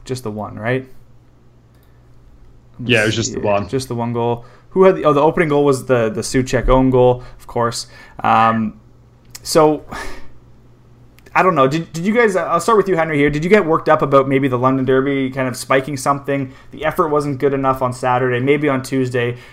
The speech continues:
Speaker 1: the guys are ready to go. They felt that kick in the butt. Moyes, too, knows what he did wrong against Wolves. Maybe there'll be a change of, of, uh, of game planning going on here. Did you let that positivity creep into your head?
Speaker 2: Um,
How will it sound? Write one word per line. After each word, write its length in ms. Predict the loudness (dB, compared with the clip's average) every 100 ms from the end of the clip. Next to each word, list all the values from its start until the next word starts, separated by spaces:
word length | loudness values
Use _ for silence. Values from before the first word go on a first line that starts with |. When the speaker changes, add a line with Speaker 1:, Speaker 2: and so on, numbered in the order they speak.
| -10
Speaker 1:
the 80 | -4
guys 300 | 2 2 2
are 60 | 0
ready 260 | 0 0
to 80 | -2
go. 420 | -2 0 0 -2 -10 -10
They 120 | -6 -2
felt 280 | 2 2
that 180 | 2 -2
kick 180 | -2 -4
in 80 | -2
the 80 | -2
butt. 380 | 0 0 -2 -8 -8
Moyes, 460 | 0 4 4 2 -4
too, 260 | -4 -2
knows 300 | 0 0 0
what 140 | 0 0
he 60 |
did 180 | 0 0
wrong 240 | 0 0 -2
against 220 | -6 -4
Wolves. 320 | 2 2 2
Maybe 220 | 2 2
there'll 120 | 2 2
be 140 | 0
a 40 |
change 360 | -2 -4 -4 -2
of, 200 | -4 -4
of, 320 | -6 -6 -4
uh, 320 | -2 0 -2 -4
of 240 | -8 -4
game 240 | -2 -2 0
planning 280 | -2 0
going 200 | 0 -2
on 140 | -2 -2
here. 80 | -4
Did 140 | -2
you 200 | -4 -6 -4
let 240 | -2 0
that 280 | 0 -2 -4 -20 -20 -20 -20 -10
positivity 540 | 2 2 2 0 0 -2
creep 260 | -2 -2 0
into 120 | 0
your 120 | 0
head? 280 | 0 -2 -4 -10 -10 -18 -20 -20 -20 -20 _ _ _ 0
Speaker 2:
Um, 580 | 6 8 8 6 0